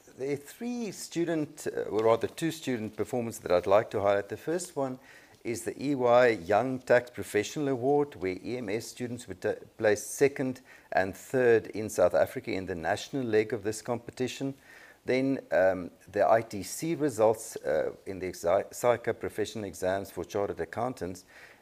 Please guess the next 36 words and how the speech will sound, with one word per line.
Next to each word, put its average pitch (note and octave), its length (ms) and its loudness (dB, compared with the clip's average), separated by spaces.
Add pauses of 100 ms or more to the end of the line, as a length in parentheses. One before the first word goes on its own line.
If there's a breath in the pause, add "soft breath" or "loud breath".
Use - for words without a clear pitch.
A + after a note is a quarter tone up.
there G#2 240 0
U C3 280 -2
P C3 280 -4
really A2 500 -4
had G#2 280 0
a G2+ 40 -2
marvelous G2 680 0
run, F2 240 0
and F2+ 100 -4
our F#2+ 200 2
students A#2+ 580 -10 (400 loud breath)
turned B2+ 200 2
out A2 220 6
to A2 80 -6
have A2 220 2
seven E3+ 840 0 (120)
of A2+ 420 6 (180)
the G2+ 140 0 (140)
top - 400 0
ten A2+ 260 -2
places G2 580 0 (120)
out G2+ 160 6
of G2 100 -2
three A2 320 -8
thousand F#2 540 0
six - 380 -10
hundred E2 360 -6 (440 loud breath)
students G2 480 -6
who F#2 100 -6
wrote F2 320 2
this E2 180 -2
exam, E2 400 -6
which F#2+ 180 -10
is G#2+ 140 -10
indeed G2+ 480 -8
remarkable. D#2 680 -8